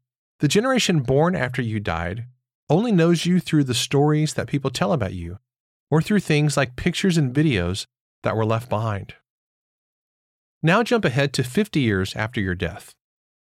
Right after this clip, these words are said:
We're getting further and further away from those who knew you personally. The only ones still alive who knew you personally knew you as kids or young adults, and now they're much older, if they're still alive at all.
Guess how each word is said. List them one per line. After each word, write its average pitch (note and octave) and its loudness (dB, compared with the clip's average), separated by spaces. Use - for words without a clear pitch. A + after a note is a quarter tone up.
We're D3 0
getting A3+ 0
further D#3+ 2
and B2+ -2
further C#3 2
away B2+ 2
from A2 -4
those C3+ 0
who C#3+ 0
knew A#2 0
you A2+ -2
personally. G#2 -4
The D3+ 4
only C4+ 2
ones F#3 4
still F#3+ 2
alive D#3 2
who C#3+ 0
knew C#3 0
you A#2+ 0
personally G#2 -4
knew C#3+ 6
you F3 4
as B2 -2
kids B2+ 0
or E3 -8
young C#3+ 2
adults, A#2+ -2
and B2 0
now D#3 2
they're F#3 2
much D3+ 2
older, C3 0
if C#3 -4
they're C#3 4
still E3 2
alive A#2+ 0
at A#2+ 0
all. D3 -2